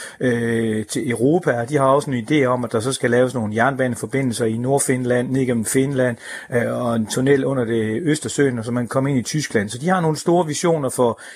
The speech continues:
infrastruktur deroppe, og derudover vil de gerne være mere til stede, fordi de også godt kunne tænke sig at få fat i nogle af de ressourcer, der er i Arktis.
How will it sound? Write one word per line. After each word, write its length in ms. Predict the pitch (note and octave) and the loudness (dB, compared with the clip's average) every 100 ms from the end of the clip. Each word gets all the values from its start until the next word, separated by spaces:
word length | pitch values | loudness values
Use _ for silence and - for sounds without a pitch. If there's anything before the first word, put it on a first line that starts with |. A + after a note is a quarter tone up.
| - | -4
infrastruktur 680 | F#3 - C3+ C3+ - E3+ C#3+ | -2 -2 -4 -4 -2 2 2
deroppe, 400 | C#3+ D3 B2+ - - - | 2 0 0 -8 -14 -8
og 120 | C#3+ | 0
derudover 480 | E3+ D3+ E3 D3 B2+ | 2 4 4 4 2
vil 120 | C3 | -6
de 80 | C3 | 0
gerne 300 | C#3 D3 C#3 | 0 0 0
være 140 | B2 | -2
mere 200 | C3 C3+ | 0 -2
til 120 | C3 | -2
stede, 320 | - C3 C#3+ | 0 4 4
fordi 200 | C3+ C#3 | 2 -4
de 140 | C3 C3 | 0 0
også 140 | C#3 | 2
godt 120 | C3 | 0
kunne 120 | - B2+ | -2 0
tænke 220 | D3 C#3+ | 0 0
sig 60 | |
at 80 | B2+ | -4
få 80 | B2 | -4
fat 260 | - C#3 C#3 | 0 0 0
i 80 | |
nogle 240 | B2+ C3 B2 | -4 -2 -2
af 60 | |
de 100 | A#2+ | -2
ressourcer, 560 | B2+ A#2+ - C#3 D3 A#2+ | 2 0 2 2 2 2
der 100 | A2 | -2
er 180 | G#2 A#2+ | 0 0
i 80 | A#2+ | 2
Arktis. 480 | G2+ G2+ F#2+ - | 0 -2 -6 -10